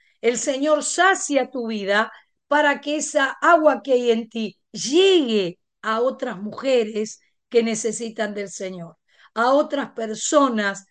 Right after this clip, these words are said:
que necesitan del Señor. Él quiere que seas un huerto de riego y que llegues a la gente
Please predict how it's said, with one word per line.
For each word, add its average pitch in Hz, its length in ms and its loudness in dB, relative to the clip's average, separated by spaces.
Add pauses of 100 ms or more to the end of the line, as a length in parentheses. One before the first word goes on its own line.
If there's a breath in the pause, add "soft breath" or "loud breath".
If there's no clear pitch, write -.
(220)
que 226 140 0
necesitan 214 760 -4
del 196 140 -10
Señor. 190 580 -10
Él 262 260 -2
quiere 277 300 -4
que 226 140 -6
seas 254 300 -6
un 220 200 -6
huerto 262 500 -2
de 233 180 -4
riego 330 580 0 (380)
y 214 180 -8
que 220 160 -4
llegues 233 440 4
a 220 80 0
la 214 140 -2
gente 269 680 0